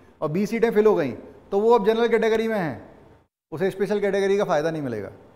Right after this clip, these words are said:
तो इस तरह से अब है, अब रेशियो बहुत कम है यार, बहुत, मतलब, सौ बच्चों में आप क्लास में बैठे होगे, एक सौ बीस की क्लास होती है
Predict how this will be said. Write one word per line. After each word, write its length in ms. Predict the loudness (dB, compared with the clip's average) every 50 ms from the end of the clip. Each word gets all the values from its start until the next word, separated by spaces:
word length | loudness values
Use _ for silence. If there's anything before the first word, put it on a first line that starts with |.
| _ _ _ _ _ _ _ _ _ _ _ _ _ _ _ _ _ _ _ _ -8
तो 180 | -8 -8 -6 -8
इस 160 | -10 -8 -8
तरह 180 | -6 -6 -6 -6
से 80 | -6 -8
अब 120 | -8 -8
है, 220 | -8 -8 -10 -10 -12
अब 200 | -12 -12 -10 -2
रेशियो 300 | 0 0 0 2 0 -2
बहुत 260 | -2 0 -2 -2 -2 -4
कम 160 | -4 -4 -4
है 60 | -6
यार, 280 | -8 -10 -12 -14 -16 -20 -20 -20 _ _ _ _ _ _ -20 -20 -20 -20 -20 -20 -20 -20 -20 -20 -20 -20 -20 _ _ _ _ _ _ -10
बहुत, 180 | -8 -8 -8 -8 -10 -14 -16 -20 -20 -20 -20 -20 _ _ _ -18
मतलब, 420 | -12 -8 -6 -4 -4 -6 -8 -14 -20 -20 -20 _ _
सौ 240 | _ -2 0 0 0
बच्चों 320 | 0 -2 -4 -4 -4 -4 -2
में 500 | -2 -2 -2 -4 -4 -8 -10 -14 -20 -20 -20 _ _ -8
आप 160 | -6 -6 -4 -2
क्लास 240 | 0 0 0 0
में 80 | -2 -4
बैठे 180 | -4 -2 -2 0
होगे, 200 | 0 0 0 -2
एक 80 | -2
सौ 100 | -4 -6 -8
बीस 160 | -8 -8 -10
की 100 | -10 -8
क्लास 220 | -4 -4 -4 -2 -4
होती 240 | -6 -8 -8 -8
है 160 | -10 -10 -10